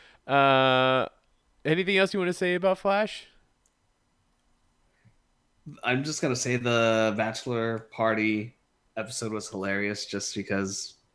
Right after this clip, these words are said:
Speaker 2: all of the crazy shit that happened with the guys on their bachelor trip.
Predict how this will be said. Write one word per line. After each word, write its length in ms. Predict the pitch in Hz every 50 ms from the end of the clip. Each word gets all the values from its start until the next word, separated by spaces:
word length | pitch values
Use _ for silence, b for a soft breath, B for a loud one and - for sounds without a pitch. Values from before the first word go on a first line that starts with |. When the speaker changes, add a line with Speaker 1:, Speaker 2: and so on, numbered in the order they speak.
| _ _ _ _ _ _ _ _ _ _ _ _ _ -
Speaker 2:
all 460 | 120 107 104 104 104 104 101 104 104
of 160 | 101 104 110
the 140 | 104 101 98
crazy 680 | - - - 110 104 104 101 104 104 101 101 98 95 -
shit 260 | - - - 117 -
that 100 | - 104
happened 300 | - 101 101 104 - 104
with 100 | 107 104
the 60 | - 98
guys 320 | 107 104 104 107 104 104
on 120 | 107 101
their 120 | 101 107 107
bachelor 420 | 107 104 107 107 - 127 117 113
trip. 340 | 113 - 123 117 120 120 -